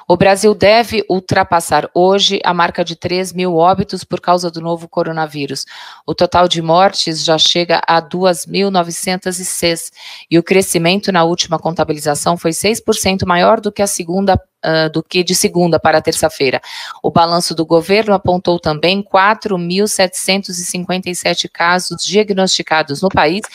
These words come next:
com dois mil seiscentos e setenta e oito infectados de terça para ontem, um aumento de seis vírgula dois por cento maior em comparação com o da véspera.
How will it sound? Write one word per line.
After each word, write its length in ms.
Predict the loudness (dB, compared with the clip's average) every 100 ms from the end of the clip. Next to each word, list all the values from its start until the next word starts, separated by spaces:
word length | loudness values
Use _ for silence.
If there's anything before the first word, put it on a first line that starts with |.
| -16 -16 0
com 220 | 2 2
dois 400 | 4 4 4 2
mil 240 | 0 2
seiscentos 640 | 2 0 0 -2 -2 -6 -8
e 60 |
setenta 420 | -6 -6 -4 -4
e 60 | 0
oito 260 | 0 -2 -8
infectados 760 | -6 -6 0 2 2 0 -4
de 100 | -2
terça 680 | -4 _ 0 0 0 0 0
para 320 | 2 4 6
ontem, 400 | 4 2 -4 -8 -10 -18 -16 -6
um 240 | 0 2 4
aumento 440 | 4 2 0 -2
de 120 | -2
seis 320 | 0 0 0
vírgula 380 | -2 -2 2 2
dois 320 | 4 2 2
por 140 | 0 -4
cento 500 | 0 0 0 -2 -2
maior 400 | 2 4 6 4
em 100 | 2
comparação 680 | -2 0 2 2 0 -2 -2
com 160 | -4
o 40 | 0
da 140 | 0
véspera. 580 | 0 -4 -6 -8 -8